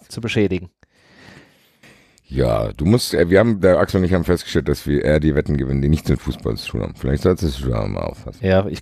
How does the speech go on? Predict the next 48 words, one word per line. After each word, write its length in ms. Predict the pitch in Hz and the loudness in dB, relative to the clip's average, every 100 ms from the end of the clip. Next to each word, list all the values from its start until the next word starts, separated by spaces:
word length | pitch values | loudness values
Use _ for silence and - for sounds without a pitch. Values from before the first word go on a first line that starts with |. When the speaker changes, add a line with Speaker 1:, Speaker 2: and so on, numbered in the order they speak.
| - | -8
Speaker 1:
ich 180 | 107 - | -6 -6
guck 260 | - 131 104 | -6 -6 0
mal, 320 | 104 104 98 | 4 4 4
was 160 | 101 104 | 2 2
wir 60 | |
bei 100 | 101 | 0
Tipico 500 | - 107 101 101 98 | 0 -2 -2 0 0
so 140 | 98 98 | 0 -2
in 120 | 95 | -2
Richtung 320 | 104 101 98 | -4 -6 -6
Hundesport 480 | 104 95 - 87 - | -6 -6 -4 -6 -4
drin 120 | 90 | -4
haben. 200 | 90 90 | -2 0
Da 80 | 87 | -2
kenne 180 | - 95 | -2 -6
ich 100 | - | -6
mich 120 | 82 | -10
vielleicht 240 | 90 85 | -8 -6
besser 260 | - - - | -8 -10 -12
aus. 100 | - _ - - - - - - - - - - - - - _ _ _ _ _ _ _ | -14 _ -20 -20 -20 -18 -18 -18 -18 -20 -20 -20 -20 -20 -20 _ _ _ _ _ _ _
Da 260 | 135 165 202 | 4 6 6
es 120 | - | 2
bis 180 | 170 165 | 0 2
Leverkusen 480 | 165 185 160 160 151 | 4 4 2 0 0
noch 80 | |
eine 100 | 147 | 0
ganze 280 | 143 151 175 | 0 0 0
Zeit 180 | 156 139 | 0 2
lang 120 | 135 | 2
hin 140 | 135 151 | 0 -2
ist, 100 | 151 | 0
würde 140 | 143 | -2
ich 60 | - | 2
sagen, 260 | 135 143 | 0 2
wir 160 | 139 123 | 2 2
skippen 480 | - - 185 208 160 | 0 -8 -4 -2 0
die 160 | 139 | 0
Aufstellung 560 | 139 190 - 113 117 120 | 0 -2 0 2 2 -2
hier 220 | 123 120 | 0 0
an 80 | 117 | 0
dieser 240 | 117 113 | 2 2
Stelle, 260 | 113 120 127 | 2 0 2
weil 220 | 117 117 | 0 2
wir 60 | 117 | 2
da 120 | 117 | 4
halt 180 | 117 - | 2 0
echt 240 | 139 - | -8 -4
noch 280 | 131 - | -4 -6